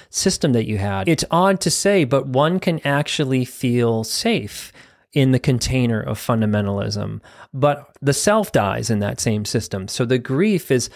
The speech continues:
also in context of n-, now, like, being disowned or demonized by family who are still in the system. So that's a bit about deconstructing. So now let's get into some of these deconstruction points.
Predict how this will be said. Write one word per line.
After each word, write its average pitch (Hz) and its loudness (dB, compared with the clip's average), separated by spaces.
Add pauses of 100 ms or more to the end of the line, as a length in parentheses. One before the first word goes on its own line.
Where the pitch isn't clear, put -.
(280)
also 175 2
in 131 2
context 135 0
of 107 0 (340)
n-, 131 -2
now, 143 2 (260)
like, 127 0
being 147 4
disowned 117 2
or 107 2
demonized 110 -2
by 104 -2
family 107 -2
who 107 -4
are 101 -4
still 113 -2
in 104 0
the 104 0
system. 107 -4
So 113 0 (420)
that's 180 0
a 190 4
bit 165 2
about 135 2
deconstructing. 113 -2 (220)
So - 0
now 208 4
let's 165 0
get 240 2
into 185 2
some 160 0
of 147 0
these 143 2
deconstruction 123 0
points. 101 -4